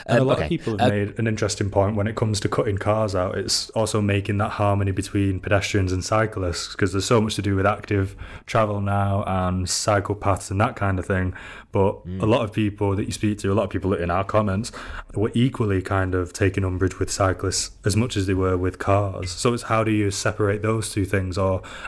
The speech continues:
Speaker 1: or make sure that they can exist harmoniously in the city centre is, is another challenge as well, I suppose.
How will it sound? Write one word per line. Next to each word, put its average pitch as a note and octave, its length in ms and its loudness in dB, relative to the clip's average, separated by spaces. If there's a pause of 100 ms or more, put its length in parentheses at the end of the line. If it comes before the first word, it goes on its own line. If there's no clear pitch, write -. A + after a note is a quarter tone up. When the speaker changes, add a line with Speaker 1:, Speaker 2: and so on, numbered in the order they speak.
Speaker 1:
or G2+ 100 2
make G2+ 200 0
sure G#2 180 0
that F#2+ 120 -6
they G#2 160 2
can G2+ 140 -2
exist F#2 400 0
harmoniously F#2 640 0
in F#2 60 2
the F#2+ 80 0
city F#2+ 220 0
centre F2 260 0
is, F2+ 120 0
is F2+ 160 0
another F2+ 220 2
challenge F2+ 360 0
as E2+ 80 -6
well, F#2+ 160 2
I E2+ 40 -2
suppose. - 380 -8